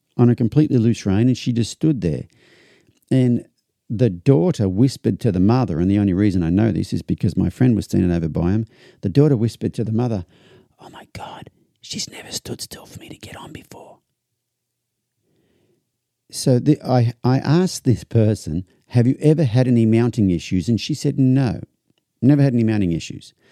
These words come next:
But then when the mare stands still in a loose rein when I get on, she whispers to her mum, "My God, she's never stood that, she's never stood still like that to get on before."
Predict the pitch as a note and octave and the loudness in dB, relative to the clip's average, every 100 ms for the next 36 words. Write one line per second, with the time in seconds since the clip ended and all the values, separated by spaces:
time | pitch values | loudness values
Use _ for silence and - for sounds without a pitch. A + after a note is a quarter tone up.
0 | _ - A2+ D#3 E3+ D#3 C3 A#2+ A#2+ B2 | _ -4 0 2 4 4 4 2 2 0
1 | - B2+ B2+ A2+ - B2 A#2+ G#2+ A2+ - | -2 0 2 0 0 2 2 2 2 2
2 | A2+ G#2+ F#2 F2 G2 A2 C3+ G#2+ - F2+ | 2 2 0 0 0 2 2 0 -2 0
3 | B2+ - G2 - G#2+ F#2+ - G2 _ _ | 0 -2 -8 -4 -2 0 -2 -4 _ _
4 | - D3+ D3 E3 C#3 B2 C#3 C#3+ C#3 - | -6 -4 0 0 0 0 2 2 0 0
5 | - B2+ - - - C3+ D#3+ C#3 - A#2+ | 0 0 -2 -6 -2 2 2 2 0 0
6 | - D3+ B2 G#2 A#2 - A2 C3 D3+ - | 2 2 2 0 -2 0 2 2 0 -2
7 | E2+ - | -4 -6